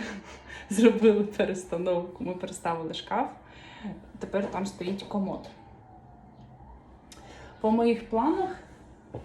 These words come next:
е, мені треба змінити постіль, е, розібрати цю, як її, вже чисту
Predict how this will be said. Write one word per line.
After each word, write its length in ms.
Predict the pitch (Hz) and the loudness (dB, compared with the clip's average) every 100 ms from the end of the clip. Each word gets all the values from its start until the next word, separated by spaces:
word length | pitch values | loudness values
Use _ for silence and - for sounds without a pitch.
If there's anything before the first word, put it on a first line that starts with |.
| - - - - - - - - | -14 -20 -20 -20 -20 -12 -8 -2
е, 120 | 202 | 0
мені 460 | 208 208 220 226 226 | 2 0 0 -2 -4
треба 880 | 240 226 220 202 208 214 208 220 214 - - - - - - - | -2 0 0 0 -2 -2 -2 -4 -6 -12 -20 -20 -20 -20 -20 -18
змінити 520 | 214 202 226 226 220 214 | -12 -8 -6 -6 -6 -6
постіль, 600 | - 233 294 - 392 415 - - - - - - - - - - - - - - - - - 226 | -4 -2 -2 -2 -2 -2 -6 -14 -20 -20 -20 -20 -20 -20 -20 -20 -20 -20 -20 -20 -20 -20 -20 -10
е, 720 | 214 208 202 202 196 196 196 - - - - - - - - - | -8 -4 -4 -4 -4 -4 -6 -10 -20 -20 -20 -20 -20 -20 -20 -12
розібрати 1200 | 202 214 226 202 214 208 202 196 196 190 185 175 - | -6 -4 -4 -2 0 0 -2 -8 -8 -6 -8 -8 -12
цю, 160 | - - 180 | -16 -16 -14
як 200 | 190 - - - | -14 -16 -18 -20
її, 220 | - - - - - - - - - - - - - - - - - - - - | -20 -20 -20 -20 -20 -20 -20 -20 -20 -20 -20 -20 -20 -20 -20 -20 -20 -20 -20 -16
вже 220 | 202 208 | -6 -6
чисту 540 | 202 214 202 180 - | -6 -6 -6 -6 -12